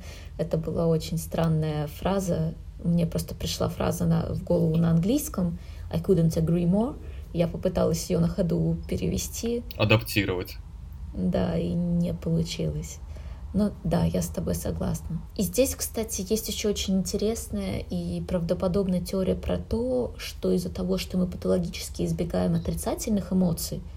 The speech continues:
Speaker 1: в том числе горевания, но в целом и других отрицательных эмоций, можно заметить, что у нас есть такая тенденция просто не грустить, просто не злиться, м-,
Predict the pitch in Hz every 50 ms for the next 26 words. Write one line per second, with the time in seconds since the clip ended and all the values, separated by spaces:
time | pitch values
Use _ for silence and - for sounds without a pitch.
0 | - - - - - - - - - - - - - - - - - 202 185 160
1 | 160 - - - - 151 156 156 151 - - 107 - - - - 160 165 160 160
2 | 156 185 226 320 349 269 196 160 160 185 180 - - - - - - - - 170
3 | 180 185 180 170 165 165 - - - - 208 190 170 160 165 165 156 185 180 170
4 | 175 175 175 - - - - - - - - - - 160 156 - - 160 - -
5 | - - - 165 165 - 156 - 170 160 - 165 165 180 185 175 165 - - -
6 | 160 160 156 160 - - 165 165 - 170 - - 156 160 - 160 156 202 285 302
7 | - - - 214 196 190 - - - - - - - - - 247 254 269 262 -
8 | - 226 208 190 - - - - 185 185 190 185 165 190 185 185 180 - - -
9 | 160 - - - - - 214 202 - - - 196 185 175 175 165 - 170 165 160
10 | 156 - - - - - 156 160